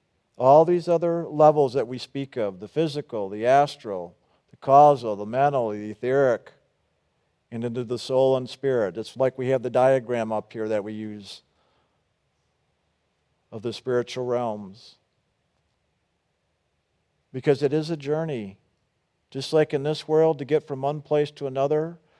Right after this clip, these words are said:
there's a journey but in that journey, in the movement,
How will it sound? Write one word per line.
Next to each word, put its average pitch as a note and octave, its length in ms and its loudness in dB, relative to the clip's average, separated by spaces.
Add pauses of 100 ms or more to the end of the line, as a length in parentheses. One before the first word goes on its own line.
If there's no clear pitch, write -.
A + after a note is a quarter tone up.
(140)
there's B2+ 180 -6
a B2+ 60 -4
journey C#3 600 -4 (1200)
but D3 240 4
in G#3 260 0
that G#3+ 220 2
journey, E3 580 -2
in D#3 280 -4
the F#3 80 0
movement, E3 880 -2